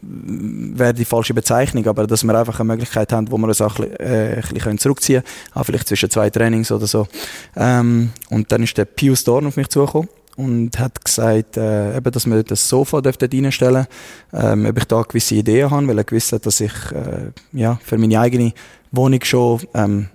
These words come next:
all die Aktionen so ein bisschen kennt habe. Ich bin wirklich dort, äh, auf der Suche gewesen nach allem und habe ihn dann gefragt, eben, wie die Tür darf sein. Und dann hat es geheißen, ja, einfach nicht allzu teuer in dem Sinn.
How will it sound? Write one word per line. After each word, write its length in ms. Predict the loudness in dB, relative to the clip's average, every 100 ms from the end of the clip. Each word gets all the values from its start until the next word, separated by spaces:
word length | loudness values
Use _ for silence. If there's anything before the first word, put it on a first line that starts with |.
| _ _ -2
all 180 | 0
die 140 | 2 0
Aktionen 460 | 0 0 2 2
so 80 | 0
ein 80 | -2
bisschen 80 | -2
kennt 340 | 2 2 2
habe. 160 | 0 0
Ich 80 | 0
bin 120 | -2
wirklich 200 | -2 -2
dort, 200 | 0 0
äh, 840 | -6 -8 -16 -20 -20 _ -4 -2
auf 120 | -2
der 120 | -2
Suche 260 | 0 2 0
gewesen 200 | 0 2
nach 140 | 2
allem 300 | 2 0 0
und 500 | -2 -2 0 2 0 -2 -12 -4
habe 160 | 0 2
ihn 80 | 2
dann 100 | 0
gefragt, 360 | 0 0 2 0
eben, 160 | 0
wie 60 | 0
die 40 | 0
Tür 140 | 0
darf 180 | 0 -2
sein. 300 | -2 -2 -2
Und 120 | -4
dann 100 | -4
hat 80 | -6
es 80 | -4
geheißen, 360 | -2 -2 2 4
ja, 240 | 4 0 -6
einfach 320 | -4 -2 0 2
nicht 240 | 0 0
allzu 340 | 0 0 0 -2
teuer 240 | 2 2
in 80 | 4
dem 200 | 2 2
Sinn. 220 | 0 -2